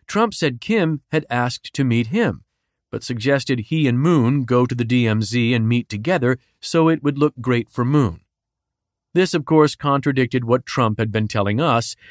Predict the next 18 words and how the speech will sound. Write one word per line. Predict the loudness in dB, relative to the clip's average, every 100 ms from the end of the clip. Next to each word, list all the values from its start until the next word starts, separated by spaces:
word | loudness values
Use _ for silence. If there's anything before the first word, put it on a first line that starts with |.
| -20
so | -4 0 0
Pompeo | 0 -4 -2 -2 2 2 0
interrupted | -2 -2 0 0 0 -4 -4
to | -4
describe | -4 -2 0 0
the | 0
latest | 0 0 0 -2
arrangements | -2 0 0 0 -2 -2 -2
with | -2
North | 0 0 -2
Koreans, | -4 -2 0 0 -4 -12 -18 _ _
including | -4 -4 0 0 2 2 -2 -6
the | -6
format | -2 0 2 0 -2
for | -4
the | -4 -4
Trump-Kim | -2 -2 -2 -6 -2 0 0
meeting. | -2 -4 -8